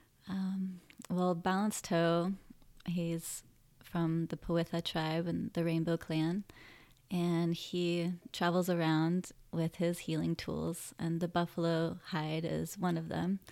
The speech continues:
along with a drum and rattles and crystals and feathers. And so he, he came and taught me how to use all of those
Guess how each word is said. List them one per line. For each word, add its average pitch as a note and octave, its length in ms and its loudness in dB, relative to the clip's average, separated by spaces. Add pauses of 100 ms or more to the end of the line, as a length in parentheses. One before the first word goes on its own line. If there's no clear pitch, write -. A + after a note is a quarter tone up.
(680)
along E3 360 0
with E3 140 -2
a E3+ 60 0
drum D#3+ 560 0
and D#3+ 160 0
rattles D#3+ 400 0
and D#3 240 0
crystals - 880 -6
and D3+ 260 -2 (180)
feathers. - 520 -2 (400)
And F3+ 500 -8 (580)
so F3+ 160 -2
he, F3 500 0 (600)
he G3+ 100 -2
came F3+ 240 2
and E3+ 80 2
taught - 200 -6
me E3+ 120 -2
how E3+ 140 -2
to D#3+ 100 -6
use D#3+ 340 -4
all E3 220 -2
of F3 140 -10
those F3+ 420 -6